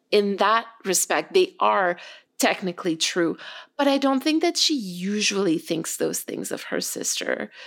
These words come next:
because, like, that would be like me calling my sister out of the blue and telling her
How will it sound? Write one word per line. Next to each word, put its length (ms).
because, 360
like, 380
that 240
would 240
be 260
like 340
me 420
calling 580
my 120
sister 520
out 160
of 140
the 120
blue 460
and 200
telling 320
her 360